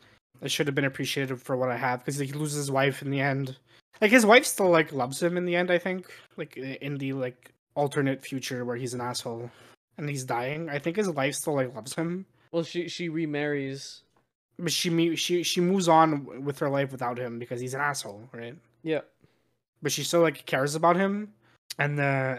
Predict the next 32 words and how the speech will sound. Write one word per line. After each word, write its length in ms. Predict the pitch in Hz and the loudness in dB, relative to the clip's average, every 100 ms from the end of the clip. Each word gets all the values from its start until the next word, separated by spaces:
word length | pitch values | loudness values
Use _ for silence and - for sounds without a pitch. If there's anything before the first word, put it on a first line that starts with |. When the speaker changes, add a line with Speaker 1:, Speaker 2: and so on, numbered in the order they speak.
| - | -2
Speaker 1:
I, 220 | 151 156 | 2 4
I 40 | |
think, 280 | 170 202 240 | 4 2 4
like, 160 | 202 180 | 4 2
seeing 340 | - 175 165 | 2 0 0
more 160 | 143 151 | 0 0
scenes 320 | - 147 147 | -2 -4 -6
like 140 | 147 139 | -6 -2
that, 200 | 131 143 | 0 0
like, 140 | 151 | 0
there's 140 | 156 156 | 0 0
the 80 | 143 | -4
scene 240 | 147 147 | -4 -4
when 100 | 143 | -4
he, 140 | 147 131 | -4 -6
he 140 | 120 139 | -8 -4
wakes 260 | 139 139 | -4 0
up 160 | 147 139 | -2 -2
the 80 | 135 | -6
first 280 | 135 127 - | -4 -8 -4
time 200 | 147 143 | -6 -4
after 260 | 147 - | -6 -4
the 80 | 147 | -4
first, 300 | 143 135 - | -4 -8 -6
like, 160 | 156 165 | -6 -6
big 160 | 170 | -6
time 240 | - 180 185 | -2 0 0
jump 240 | 190 196 | -2 -2
and 60 | 151 | -6
he's 120 | 123 | -6
fat. 300 | - 135 165 - _ _ _ - | -4 -4 -4 -8 _ _ _ -6
Um, 520 | 156 135 123 120 120 | -2 -2 -4 -6 -10